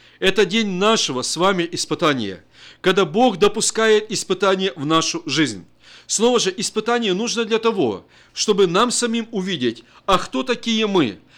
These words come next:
Не надо, чтобы нам Бог где-то говорил, кого-то присылал, чтобы мы сами увидели, кто я такой.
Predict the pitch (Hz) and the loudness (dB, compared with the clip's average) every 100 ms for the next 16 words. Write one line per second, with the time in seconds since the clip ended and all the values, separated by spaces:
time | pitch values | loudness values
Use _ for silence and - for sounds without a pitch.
0 | - - 220 285 240 226 220 220 202 226 | -20 -4 0 2 0 -2 -4 -4 -2 -2
1 | 165 202 202 156 180 175 240 226 185 196 | 0 -2 0 0 0 2 2 0 0 0
2 | 214 160 165 160 196 214 214 - - - | 0 0 0 0 0 0 -2 -6 -20 -8
3 | - 214 196 233 - 254 233 175 185 185 | -2 0 2 2 2 2 0 -2 -4 -2
4 | 233 170 131 - - 233 220 156 170 175 | 0 0 0 -4 0 2 2 2 2 2
5 | 175 160 180 151 | 0 -2 2 2